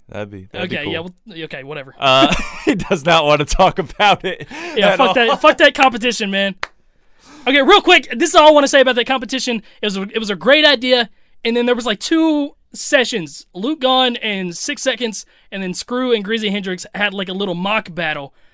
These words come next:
Speaker 2: and both of those did not end well at all. Like, there was, friendships ended over that. So I was like, "Dude, if this is what this is gonna be like, fuck this. I am not doing this whatsoever."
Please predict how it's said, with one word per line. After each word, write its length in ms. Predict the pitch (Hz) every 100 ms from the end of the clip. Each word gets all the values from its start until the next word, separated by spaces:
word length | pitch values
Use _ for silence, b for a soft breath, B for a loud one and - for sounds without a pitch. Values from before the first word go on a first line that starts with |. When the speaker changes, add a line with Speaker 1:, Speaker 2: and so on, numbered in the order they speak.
| _
Speaker 2:
and 160 | 202
both 220 | 196 285 311
of 80 |
those 220 | 262 254 190
did 180 | 233
not 200 | 220 233 214
end 200 | 220 185
well 260 | 175 - - _
at 120 | 196
all. 300 | 190 214 143
Like, 160 | 165 165
there 100 | 185
was, 220 | 170 214
friendships 500 | - 240 254 277 226 -
ended 320 | 226 196 135
over 320 | 180 202 196 165
that. 300 | 156 131 - _ _ _ _
So 160 | - 220
I 40 | 208
was 80 | 196
like, 140 | 165
"Dude, 200 | 240 165
if 80 | 143
this 180 | 262 302
is 100 | 220
what 120 | 220
this 160 | 214 214
is 80 | 180
gonna 140 | 175
be 140 | 170
like, 180 | 180 147
fuck 320 | - 220 240 214
this. 280 | 185 180 -
I 120 | 196
am 100 | 202
not 160 | 180 156
doing 200 | 170 165
this 200 | 151 156
whatsoever." 640 | 160 160 165 151 147 131